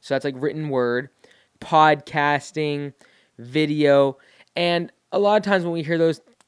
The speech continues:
things, we can kind of put them in silos and boxes. What you have to do is get creative about how you take the text, the audio, the video,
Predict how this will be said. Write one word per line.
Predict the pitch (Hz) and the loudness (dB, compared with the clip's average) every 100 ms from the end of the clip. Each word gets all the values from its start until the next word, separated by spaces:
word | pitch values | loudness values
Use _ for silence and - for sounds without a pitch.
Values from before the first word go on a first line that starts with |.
| - | -4
things, | 160 151 151 139 - | -2 -2 -6 -10 -14
we | 143 147 | -8 -8
can | 143 - 143 139 135 135 | -8 -10 -6 -4 -4 -6
kind | 160 | -8
of | 147 | -8
put | 151 | -8
them | 143 | -8
in | 139 | -10
silos | 127 139 135 135 131 | -6 -2 0 -2 -4
and | 123 | -4
boxes. | 120 113 - 156 220 214 - - - | -2 -2 -4 -2 -2 -4 -18 -20 -10
What | - - | -4 -2
you | 185 202 | -2 4
have | 247 - | 4 2
to | 180 | -4
do | 143 165 165 | 2 4 4
is | - 143 | 0 -2
get | 139 - | -2 -2
creative | - 165 165 185 180 | -4 -6 0 2 0
about | 165 147 151 135 | -2 0 -2 0
how | 147 | -4
you | 151 | -4
take | 139 147 | -6 -10
the | 131 | -10
text, | - 151 131 - - | -8 -4 -4 -6 -12
the | 135 | -4
audio, | 143 143 139 127 | 0 0 0 -4
the | 123 127 | -4 -4
video, | 143 143 135 120 | -4 -2 0 0